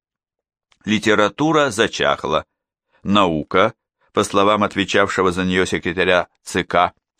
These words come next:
нуждалась в руководстве, а не в поддержке. Примечание.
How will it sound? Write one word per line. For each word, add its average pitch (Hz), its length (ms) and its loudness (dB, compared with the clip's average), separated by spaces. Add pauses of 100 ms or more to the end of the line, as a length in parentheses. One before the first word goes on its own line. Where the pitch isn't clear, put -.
(260)
нуждалась 151 640 0
в 107 100 -6
руководстве, 127 1000 -2 (440)
а 101 180 2
не 104 240 2
в - 120 -12
поддержке. 76 880 -6 (760)
Примечание. 82 800 0